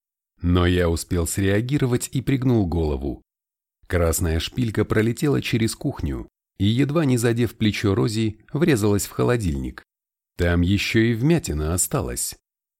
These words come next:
Она действительно оставила вмятину на моём холодильнике. Раньше это никому не удавалось сделать.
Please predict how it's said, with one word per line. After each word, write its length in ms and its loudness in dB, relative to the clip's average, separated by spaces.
Она 340 2
действительно 1000 0
оставила 520 2
вмятину 520 2
на 160 4
моём 340 4
холодильнике. 920 -2
Раньше 600 0
это 240 0
никому 440 2
не 140 4
удавалось 600 2
сделать. 580 -4